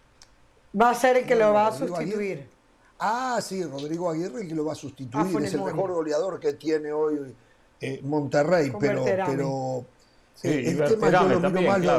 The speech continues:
Speaker 3: claro.
Speaker 2: y Berterame. Yo lo miro más lo de Funes Mori por el lado de la selección. Se le complicó con el Tecatito. Sabemos los pro-, bueno, por suerte Raúl Jiménez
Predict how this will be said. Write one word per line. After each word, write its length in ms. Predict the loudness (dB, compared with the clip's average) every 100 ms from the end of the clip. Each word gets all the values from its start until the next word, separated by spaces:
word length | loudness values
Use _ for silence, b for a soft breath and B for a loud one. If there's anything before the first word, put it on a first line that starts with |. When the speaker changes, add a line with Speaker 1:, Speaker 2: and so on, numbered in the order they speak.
| 0
Speaker 3:
claro. 140 | -6 -8
Speaker 2:
y 120 | -2
Berterame. 760 | 2 2 2 0 2 0 -4 -14 _ _ _
Yo 240 | -8 0 2
lo 120 | 2
miro 280 | 0 0 0
más 240 | 0 0 0
lo 140 | 0
de 100 | -2
Funes 320 | -4 -6 -6
Mori 480 | -6 -4 -4 -4 -8 -12 b b _ -10
por 180 | -4 -2
el 120 | 0
lado 300 | 0 0 0
de 80 | -2
la 120 | -2
selección. 680 | -2 -2 -2 -4 -6 -6 -6
Se 160 | -4
le 160 | -4 -4
complicó 540 | -6 -6 -6 0 0
con 140 | 0 -8
el 100 | -8
Tecatito. 800 | -8 -6 -6 -6 -10 -10 -14 -14 b b b
Sabemos 600 | -2 2 4 4 2 -2
los 140 | -2 -4
pro-, 180 | -4 0
bueno, 300 | 0 -2 -8 _ -4
por 180 | -2 0
suerte 540 | 0 2 2 0 -2
Raúl 420 | 0 0 -2 -4
Jiménez 800 | -8 -8 -6 -4 -2 -2 -4 -12